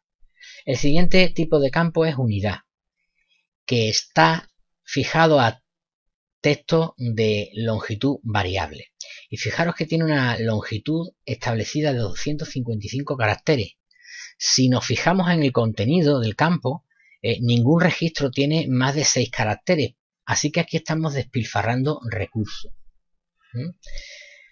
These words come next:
Esto en una tabla de demostración no tiene mucha importancia, pero imaginaros que este, estáis utilizando una tabla con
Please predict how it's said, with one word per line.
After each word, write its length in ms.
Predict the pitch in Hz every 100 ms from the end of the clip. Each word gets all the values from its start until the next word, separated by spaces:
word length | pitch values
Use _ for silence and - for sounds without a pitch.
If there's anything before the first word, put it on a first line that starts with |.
| _ _ _ -
Esto 240 | 123 156
en 60 | 135
una 260 | 127 120
tabla 300 | 123 120 120
de 80 | 117
demostración 560 | 117 117 - - 110 98
no 100 | 95
tiene 220 | 110 110
mucha 240 | 120 -
importancia, 540 | 123 123 143 135 160 -
pero 160 | 117
imaginaros 520 | 101 98 101 104 117 -
que 80 | 127
este, 280 | - 113
estáis 280 | 120 - 113
utilizando 420 | 120 120 - 120
una 160 | 120 120
tabla 300 | 120 131 127
con 240 | 123 120